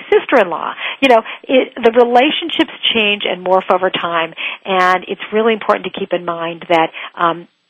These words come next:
no experience sits in isolation. And in fact, everybody knows everybody. So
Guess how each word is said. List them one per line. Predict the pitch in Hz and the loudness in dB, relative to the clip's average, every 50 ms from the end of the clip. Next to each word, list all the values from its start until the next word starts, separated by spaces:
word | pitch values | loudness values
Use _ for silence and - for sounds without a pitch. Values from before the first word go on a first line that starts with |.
| _ _ _ | _ _ _
no | 220 208 220 240 233 262 269 | -6 0 2 4 4 4 2
experience | 262 - - - - - 214 196 185 175 170 165 160 - - - | 0 -2 -4 -6 -4 -2 0 0 0 0 -2 -4 -6 -10 -6 -2
sits | 190 180 - - - _ _ | -2 -2 -2 -4 -14 _ _
in | - 190 185 | -8 -6 -4
isolation. | 165 170 165 - 180 175 160 170 170 - - 110 - - _ _ _ _ _ _ _ _ _ _ _ _ _ _ _ _ _ _ | -4 -4 -2 -2 -2 -2 -2 -2 -2 -2 -2 -4 -6 -8 _ _ _ _ _ _ _ _ _ _ _ _ _ _ _ _ _ _
And | - 247 254 | 0 2 2
in | 247 240 | 2 2
fact, | - 285 311 339 - - - - | 2 0 0 0 -2 -8 -8 -4
everybody | 233 226 254 233 226 220 220 | -4 -2 -2 -2 -2 -2 0
knows | 208 202 214 226 | 2 0 2 2
everybody. | 226 180 170 170 156 113 107 - - - - | 2 0 0 -2 -6 -8 -10 -12 -4 0 2
So | 190 170 | 2 2